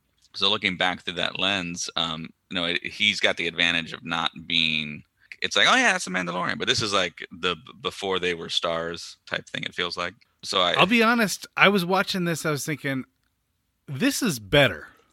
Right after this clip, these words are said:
Speaker 2: This is better than anything he's done in The Mandalorian." And maybe it's 'cause he's just wearing the helmet the whole time in The Mandalorian or whatever, but I just feel like this guy is an amazing actor.
Speaker 1: But, like, Eastwood,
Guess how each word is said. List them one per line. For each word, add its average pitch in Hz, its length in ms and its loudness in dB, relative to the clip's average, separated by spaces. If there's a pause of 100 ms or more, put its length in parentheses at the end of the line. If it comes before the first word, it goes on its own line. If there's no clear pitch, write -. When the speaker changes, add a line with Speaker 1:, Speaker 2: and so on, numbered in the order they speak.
(280)
Speaker 2:
This 180 140 -2
is 175 60 -2
better 151 240 4
than 127 160 2
anything 160 460 0
he's 131 140 -2
done 117 180 0
in 107 80 -2
The 104 60 -2
Mandalorian." 87 640 -10 (1000)
And 139 200 4
maybe 180 220 8
it's 180 120 2
'cause 160 140 0
he's 143 120 0
just 127 180 -4
wearing 127 180 0
the 95 80 -10
helmet 139 280 -2
the 151 100 -2
whole 151 140 0
time 156 260 2
in 156 60 2
The 156 60 0
Mandalorian 151 600 2
or 107 100 -2
whatever, 131 420 0
but 113 300 -4 (280)
I 208 140 -2
just 220 200 0
feel 165 160 0
like 131 300 0 (260)
this 180 280 0
guy 151 280 2
is 127 160 2
an 120 100 0
amazing 156 640 2
actor. 208 460 -4 (360)
Speaker 1:
But, 127 100 0
like, 117 120 4 (240)
Eastwood, 107 600 0